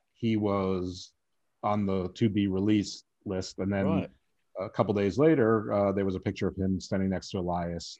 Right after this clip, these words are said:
Speaker 1: uh, during a main event taping. So, uh, you know, I think people were projecting what they wanted to hear, uh, uh,
Speaker 2: Right.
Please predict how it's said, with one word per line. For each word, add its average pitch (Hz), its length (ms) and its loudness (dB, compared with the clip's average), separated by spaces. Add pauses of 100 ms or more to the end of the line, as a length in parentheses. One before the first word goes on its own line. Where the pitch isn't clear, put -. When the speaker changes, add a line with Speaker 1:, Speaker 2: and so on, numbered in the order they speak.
(120)
Speaker 1:
uh, 90 100 -6
during 92 220 -4
a 87 40 -6
main 90 220 -4
event 120 300 2
taping. 90 680 -8
So, 98 220 0 (680)
uh, 110 100 -6
you 175 320 -2
know, 123 140 6
I 120 60 4
think 170 200 2
people 131 220 2
were 104 140 -2
projecting 92 520 -4
what 87 180 -4
they 87 260 -6 (140)
wanted 98 600 -2 (120)
to 104 120 -4 (100)
hear, 107 460 2
uh, 92 120 -2
uh, 104 200 -4
Speaker 2:
Right. 98 140 -4